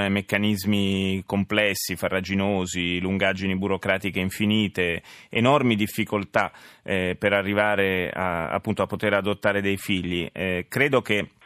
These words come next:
questa, eh, proprio della, di una anche semplificazione delle norme sull'adozione possa essere davvero una rivoluzione, eh, per molti versi attesa almeno quanto quella sulle unioni civili.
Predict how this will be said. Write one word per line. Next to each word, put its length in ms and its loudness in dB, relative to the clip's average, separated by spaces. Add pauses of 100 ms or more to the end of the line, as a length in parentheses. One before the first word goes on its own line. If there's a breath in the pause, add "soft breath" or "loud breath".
(480)
questa, 600 2
eh, 200 -2
proprio 260 -4
della, 260 -2
di 80 -4
una 320 0
anche 260 0
semplificazione 840 0
delle 180 0
norme 420 -2 (320 loud breath)
sull'adozione 1300 2
possa 320 2
essere 360 2
davvero 760 4
una 420 2
rivoluzione, 1200 2
eh, 200 -4
per 120 0
molti 320 2
versi 460 2
attesa 460 2
almeno 440 4
quanto 380 0
quella 360 0
sulle 240 -4
unioni 300 -4
civili. 460 -10